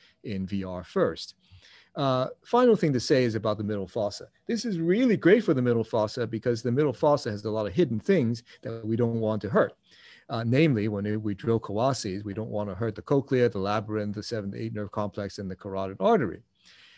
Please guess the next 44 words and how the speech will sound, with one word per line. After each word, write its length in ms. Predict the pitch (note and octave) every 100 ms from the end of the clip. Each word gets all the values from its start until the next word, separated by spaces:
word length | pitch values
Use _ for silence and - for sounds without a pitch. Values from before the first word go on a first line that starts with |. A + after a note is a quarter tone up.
| _ _ _ -
Uh, 200 | C3 A#2 -
with 360 | B2 C#3+ A#3+ D3+
virtual 320 | C3 - B2
reality, 520 | G#2 G2+ G2 G2+ G2+ -
I 120 | G#2
don't 340 | - B2 C3+
have 360 | - C3 B2 B2
to, 420 | - A#2 G#2+ G#2+ -
uh, 140 | G#2 F2+
guess 340 | A#2+ D#3 -
where 120 | B2+
they 120 | A2+ A2
are, 360 | A2 C3+ F3+
and 100 | C3
I'm 200 | A#2 B2
not 220 | C3+ D#3+ E3+
relying 500 | C3 B2 A#2+ B2 B2
on, 540 | A#2 A#2 A#2 B2 A#2+ -
uh, 320 | A2 G#2 G#2+ A#2+ _ _ - - _ -
uh, 180 | - - -
monitor-based 920 | A#2+ D#3+ A3+ C3 G2+ G#2+ G2 G2+ -
navigation. 680 | A2+ G2+ G2 G3 G3 - G2+ _ - - -
Monitor-based 580 | D#3 B3 C#4 F3+ E3 D#3+
navigation 600 | D3 C#3 C#3 D#3 D#3 C3
has 200 | B2 A2+
a 40 |
problem 340 | A2 D3+ D3 A#2+
that 100 | A2
you 80 | A2
ha-, 80 | C3+
always 240 | C3 C3+
have 100 | B2
to 80 | G#2
look 240 | A#2 C#3+
away 260 | A#2 A#2 B2
from 180 | A#2+ G2
the 80 |
field 280 | F#2+ D#3+ C#3
and 80 | G#2+
look 140 | A#2+ A2
away 180 | G#2
from 160 | G#2+ G#2+
your 80 | G2
microscope. 560 | G#2+ A#2 A#2+ - -